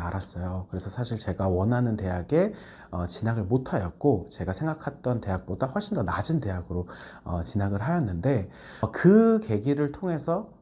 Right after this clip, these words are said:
저는 미국 대학으로 편입을 했고, 그래서 이제 미국 대학에서, 어, 공부를 마치고 한국에서 지금 미국 대학교 입시 전문가로 활동을 하고 있습니다.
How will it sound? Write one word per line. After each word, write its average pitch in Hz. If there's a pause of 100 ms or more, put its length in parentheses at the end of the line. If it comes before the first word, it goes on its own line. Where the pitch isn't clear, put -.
저는 131
미국 131
대학으로 98
편입을 175
했고, 147 (240)
그래서 104
이제 92
미국 117
대학에서, 98
어, 87
공부를 98
마치고 110 (240)
한국에서 190
지금 -
미국 139
대학교 107
입시 -
전문가로 95
활동을 202
하고 135
있습니다. 90